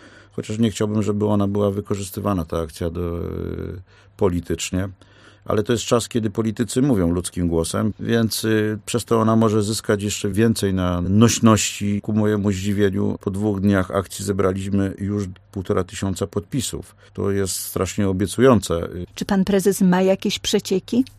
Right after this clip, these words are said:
Speaker 1: Ja tylko się dowiedziałem, że stanowisko, y, N F Z-u, y, uległo obiecującej modyfikacji, y, czyli N F Z jest gotów powtórnie przeanalizować, y, temat. Z dużą nadzieją na nie spoglądam i uważam, że,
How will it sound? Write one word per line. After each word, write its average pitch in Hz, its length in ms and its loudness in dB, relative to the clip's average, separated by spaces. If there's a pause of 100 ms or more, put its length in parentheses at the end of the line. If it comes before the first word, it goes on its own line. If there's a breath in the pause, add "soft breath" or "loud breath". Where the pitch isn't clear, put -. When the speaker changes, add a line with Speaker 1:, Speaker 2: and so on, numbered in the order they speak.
(140)
Speaker 1:
Ja 104 140 0
tylko 113 200 -4
się 107 140 -4
dowiedziałem, 104 580 2
że 92 320 -2 (480 soft breath)
stanowisko, 95 920 -2
y, 90 320 -4
N 90 120 -4
F 87 160 -2
Z-u, 90 520 -4
y, 87 400 -6
uległo 90 640 -2 (200)
obiecującej 107 600 0
modyfikacji, 95 800 -4 (600 loud breath)
y, - 200 -8
czyli 90 560 -8
N 85 100 -6
F 85 140 -2
Z 87 160 -4
jest 85 180 -6
gotów 87 480 -10
powtórnie 90 580 -2
przeanalizować, 85 1160 -2
y, 80 320 -4
temat. 92 520 -4
Z - 400 -8
dużą 143 240 -4
nadzieją 151 400 4
na 85 120 2
nie 85 120 0
spoglądam 101 640 -2
i 104 60 -6
uważam, 101 380 -4
że, 104 300 -6